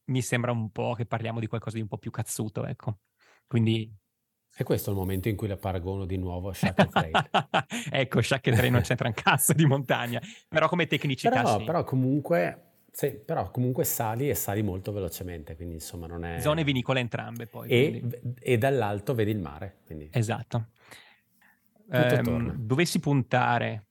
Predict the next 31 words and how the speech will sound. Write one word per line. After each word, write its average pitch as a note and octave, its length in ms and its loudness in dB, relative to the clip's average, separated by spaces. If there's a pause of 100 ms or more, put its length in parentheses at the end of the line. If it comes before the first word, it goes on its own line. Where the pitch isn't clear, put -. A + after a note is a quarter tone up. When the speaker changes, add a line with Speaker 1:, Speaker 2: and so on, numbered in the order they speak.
(260)
Speaker 1:
mm, A#2 340 -4
su C3+ 340 4
free B2 240 2
trail A2+ 600 0
le B2 140 -2
mie A2+ 540 0
fish, E3+ 440 0 (320)
probabilmente B2+ 540 0
le A#2 80 2
giocherei A2+ 560 0
non A#2 220 -4
per A#2 320 -6
cuore, A#2 400 0
ma A#2 140 -6
per, A2+ 340 -6 (400)
facendo C3 260 4
una B2 80 4
scelta B2+ 260 2
logica B2+ 460 2
e A2+ 460 -2
di, A2 760 -10 (280)
e B2+ 140 2
s-, - 260 -6
totalmente C3+ 420 4
lucida, D#3+ 400 2 (460)
eh, A#2+ 360 0
punterei C3+ 340 0
tutto C#3 300 -6
su - 160 -4
Hannes A#2+ 260 -2
Namberger. C3+ 720 -2